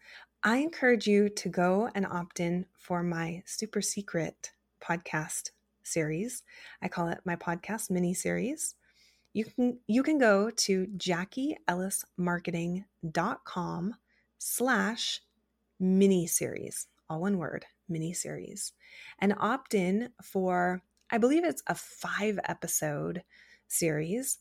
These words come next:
where I'll talk about what's working right now in Facebook ads. So what we're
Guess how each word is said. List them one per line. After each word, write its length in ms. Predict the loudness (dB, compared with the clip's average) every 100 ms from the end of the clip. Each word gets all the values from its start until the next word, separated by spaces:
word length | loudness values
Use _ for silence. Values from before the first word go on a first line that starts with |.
| _ -2
where 440 | 4 4 4 0 -4
I'll 80 |
talk 240 | -6 -6 -2
about 280 | -2 -4 -8 _ _ _ _ _ _ _ -2
what's 260 | 0 0 0
working 380 | -2 0 -2 0
right 340 | 2 0 0
now 500 | -2 -2 -4 -6 -8 -12 -10
in 120 | -8
Facebook 440 | -6 -8 -8 -12 -12
ads. 460 | -14 -14 -8 -10 -10 -20 -20 -6
So 600 | 0 2 2 2 0 -2
what 260 | 0 -2 0
we're 340 | 0 0 -2